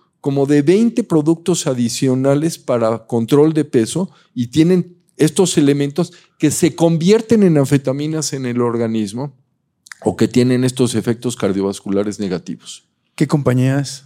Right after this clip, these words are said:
Speaker 1: Medimex.
Speaker 2: Medimex se llama.
Speaker 1: Sí.
Speaker 2: Ok.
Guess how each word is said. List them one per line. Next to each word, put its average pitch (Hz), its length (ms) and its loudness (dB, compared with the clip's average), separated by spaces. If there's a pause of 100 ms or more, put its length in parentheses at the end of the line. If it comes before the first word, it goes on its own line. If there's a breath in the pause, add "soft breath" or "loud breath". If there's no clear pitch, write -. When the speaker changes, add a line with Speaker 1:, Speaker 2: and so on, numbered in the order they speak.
Speaker 1:
Medimex. 92 640 -4 (320)
Speaker 2:
Medimex 107 520 -2
se - 140 -8
llama. 95 140 -6
Speaker 1:
Sí. 101 180 -4 (380)
Speaker 2:
Ok. 101 180 -10